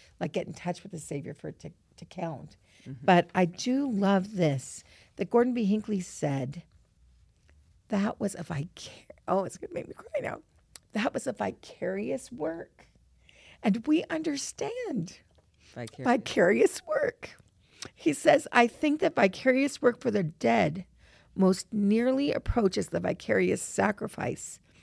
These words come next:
Speaker 1: of the Savior himself that any other work of,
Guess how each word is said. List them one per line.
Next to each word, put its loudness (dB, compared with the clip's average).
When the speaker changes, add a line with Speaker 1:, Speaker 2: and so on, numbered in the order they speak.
Speaker 1:
of 6
the 2
Savior 4
himself 0
that -2
any 2
other 4
work 2
of, -2